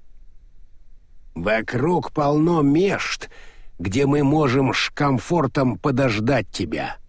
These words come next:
а?" "Глупо", подумал Мокриц. "Глупо, но опасно". И подумал еще.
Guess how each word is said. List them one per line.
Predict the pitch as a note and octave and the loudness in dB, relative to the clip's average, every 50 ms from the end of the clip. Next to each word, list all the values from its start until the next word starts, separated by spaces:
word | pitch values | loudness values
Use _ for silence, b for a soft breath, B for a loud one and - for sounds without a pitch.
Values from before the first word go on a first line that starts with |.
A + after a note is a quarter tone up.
| - | -8
а?" | - F#3 A#3+ - A#3+ F3+ C3+ - - - - - - - - - - - - - - - - - - - - - - - - - - - - - | -4 0 2 2 2 0 -2 -6 -12 -18 -18 -18 -18 -18 -20 -20 -18 -18 -18 -18 -18 -18 -18 -20 -20 -20 -20 -20 -18 -16 -16 -16 -16 -14 -10 -8
"Глупо", | F#2+ F2 - G2+ G2+ A2 G#2+ F#2 - - - - - - - - - - - - - - - - - | -6 -4 -2 -2 0 0 0 0 -2 -4 -8 -8 -8 -10 -16 -18 -20 -20 -20 -20 -20 -20 -18 -14 -6
подумал | - F#2+ F2 F2+ F2 F2+ F2+ E2+ | -6 -4 -2 0 0 0 0 0
Мокриц. | F2 E2+ - - - - - - - - - - - - - - - - - - | 0 -2 -4 -6 -10 -14 -12 -10 -12 -12 -12 -16 -18 -18 -18 -18 -20 -18 -14 -8
"Глупо, | - F2+ - G#2 G2+ A#2+ C#3+ B2 - G#2+ F#2 | -6 -2 -2 0 2 2 0 0 0 0 0
но | F2+ G#2 A#2 A#2+ | 2 2 2 2
опасно". | A2+ F#2 - F#2 E2+ - - - - - - - - - - - - - - - - - - - - | 0 -2 -4 -4 -4 -4 -6 -6 -8 -12 -12 -14 -16 -18 -18 -16 -16 -18 -20 -20 -20 -20 -20 -12 -8
И | - G#2 | -6 -4
подумал | - A2+ G2 G#2 F#2+ F2+ F2 E2+ | -2 -2 0 0 0 0 0 0
еще. | E2+ F2+ F2+ - - - - - - | 0 0 0 -2 -2 -4 -6 -8 -10